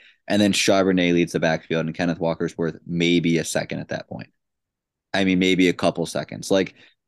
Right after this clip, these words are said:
you can look at it in the positive outcome like you did, Peter. I've had this discussion with owners that own Kenneth Walker, and it's like, "Hey, listen, you could hold him, and yeah, you could get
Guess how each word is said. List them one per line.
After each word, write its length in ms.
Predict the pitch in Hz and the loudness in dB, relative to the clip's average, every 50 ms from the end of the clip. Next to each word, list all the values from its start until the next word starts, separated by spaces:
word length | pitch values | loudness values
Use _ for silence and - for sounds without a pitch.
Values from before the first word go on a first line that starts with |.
| _ _ _ | _ _ _
you 140 | 123 131 127 | 2 2 4
can 160 | - 139 123 | 4 2 4
look 180 | 123 120 117 127 | 4 2 4 4
at 120 | 120 113 | 4 4
it 40 | 113 | 4
in 100 | 113 104 | 2 2
the 80 | 98 | -2
positive 440 | 87 104 107 110 110 104 123 110 113 | -2 0 0 0 0 0 0 2 2
outcome 280 | 113 110 110 - 120 110 | 2 2 0 -2 -4 -4
like 180 | 104 95 87 | -4 -4 -4
you 100 | 95 92 | -4 -6
did, 260 | 82 80 95 98 101 98 | -4 -2 -2 -2 -2 -2
Peter. 400 | - 113 110 113 113 113 113 - _ _ _ _ _ _ - | -2 -2 0 0 0 0 -2 -8 _ _ _ _ _ _ -4
I've 200 | 110 127 131 - | 0 0 0 2
had 160 | 147 139 127 | 2 0 2
this 160 | 120 110 - | 0 -2 -4
discussion 520 | - 98 - - - 104 101 - 104 101 95 | -6 -10 -8 -2 -2 -2 -2 -2 -6 -6 -6
with 140 | 90 90 | -6 -4
owners 300 | 90 90 90 92 90 87 | -4 -4 -4 -4 -6 -4
that 140 | - 87 64 | -4 -6 -6
own 180 | 62 87 90 90 | -4 -6 -6 -6
Kenneth 300 | - 101 90 87 - - | -4 -4 -4 -4 -2 -2
Walker, 300 | 87 87 85 - - 90 | -2 -2 -2 -2 -4 -6
and 100 | 92 87 | -6 -6
it's 120 | 85 - | -6 -6
like, 140 | 85 82 85 | -6 -6 -2
"Hey, 160 | - 85 78 | -2 -2 -2
listen, 300 | 78 78 73 - - - | -2 -4 -6 -6 -6 -4
you 140 | 82 92 87 | -4 -4 -2
could 180 | - - 92 87 | 0 -2 -2 0
hold 240 | 92 90 87 87 | 2 2 2 2
him, 220 | 90 90 90 85 - _ _ _ _ _ _ - | 2 0 -2 -4 -6 _ _ _ _ _ _ -6
and 180 | 90 90 87 | -4 -2 0
yeah, 360 | 87 90 90 87 87 90 87 85 - _ _ | 0 0 0 2 0 -2 -2 -6 -10 _ _
you 160 | - 80 90 | -8 -8 -6
could 160 | 82 92 82 | -6 -6 -4
get 280 | 82 90 90 87 - - | -2 -2 -2 -2 -4 -6